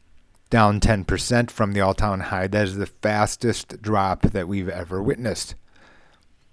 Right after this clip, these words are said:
Now, f-, candid reality is that the way that most people are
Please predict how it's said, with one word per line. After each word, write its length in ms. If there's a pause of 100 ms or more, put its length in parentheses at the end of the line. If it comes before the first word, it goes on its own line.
(2250)
Now, 240
f-, 220
candid 380
reality 480
is 340
that 160
the 80
way 140
that 100
most 240
people 320
are 320